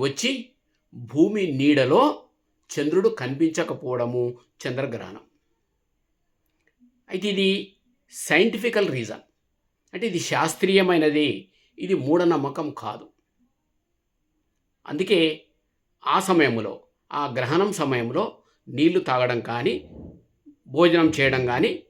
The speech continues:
చేయకూడదని అంటారు. ఎందుకంటే ఆ గ్రహణ సమయంలో మెటాబాలిజం అంటే మన జీవక్రియ, అదేవిధంగా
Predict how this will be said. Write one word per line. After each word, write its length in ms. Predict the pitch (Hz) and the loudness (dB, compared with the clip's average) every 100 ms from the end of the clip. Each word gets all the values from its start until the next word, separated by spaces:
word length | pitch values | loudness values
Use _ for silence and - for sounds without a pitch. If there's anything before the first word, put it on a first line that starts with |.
| _ _ _ | _ _ _
చేయకూడదని 640 | 165 156 156 151 131 117 185 | -2 2 2 2 0 -2 -4
అంటారు. 260 | 107 - - _ _ _ _ _ _ _ _ _ _ _ _ _ - | -6 -14 -18 _ _ _ _ _ _ _ _ _ _ _ _ _ -2
ఎందుకంటే 500 | 180 226 185 156 147 147 - _ _ | 2 4 4 2 0 -4 -10 _ _
ఆ 140 | - 147 131 | -6 -4 -4
గ్రహణ 260 | 127 156 226 208 | -2 2 2 2
సమయంలో 460 | 156 131 113 127 214 - _ | 2 2 0 -2 -4 -6 _
మెటాబాలిజం 680 | 139 147 190 180 175 160 139 | -8 0 2 4 4 2 0
అంటే 120 | 151 170 | -2 0
మన 80 | 147 117 117 | -2 -2 0
జీవక్రియ, 480 | 151 165 160 113 - _ _ _ _ _ - | 2 2 0 -6 -10 _ _ _ _ _ -12
అదేవిధంగా 540 | 143 185 180 175 160 | -2 2 4 4 4